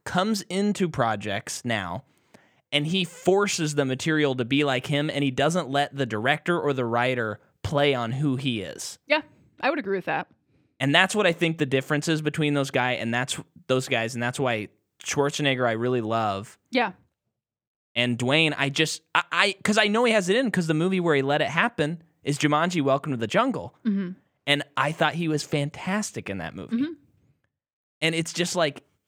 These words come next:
Speaker 1: it's always him. It is, this is how it feels, where it's like, in this movie, he has to be, you know, working out a specific amount of times. This is how it feels.
Speaker 2: Mm-hmm. Yeah.
Speaker 1: Like,
Speaker 2: Yeah.
Speaker 1: talking about cheat day.
Speaker 2: Yeah.
Speaker 1: You know, it's like his Instagram,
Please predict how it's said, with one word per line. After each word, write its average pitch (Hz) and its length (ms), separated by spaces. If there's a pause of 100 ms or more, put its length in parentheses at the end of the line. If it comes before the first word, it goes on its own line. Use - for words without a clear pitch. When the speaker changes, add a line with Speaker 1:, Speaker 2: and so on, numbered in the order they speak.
(800)
Speaker 1:
it's 156 220
always 175 500
him. 151 640 (280)
It - 160
is, 185 260
this 202 160
is 214 60
how 220 100
it 151 100
feels, 180 360
where 147 100
it's 143 80
like, 151 160
in 151 160
this 185 200
movie, 151 300
he 147 260
has 143 300
to 147 80
be, 127 320 (280)
you 139 120
know, 120 240
working 127 460
out 151 240
a 127 60
specific 117 560
amount 101 280
of 98 60
times. 104 300
This 202 120
is 240 60
how 226 100
it 147 80
feels. - 480
Speaker 2:
Mm-hmm. 294 280
Yeah. 427 160 (140)
Speaker 1:
Like, 156 180
Speaker 2:
Yeah. 202 140
Speaker 1:
talking 175 360
about 170 300
cheat - 380
day. 95 440
Speaker 2:
Yeah. 190 260
Speaker 1:
You 190 80
know, 190 80
it's 185 140
like 185 160
his 190 180
Instagram, 160 840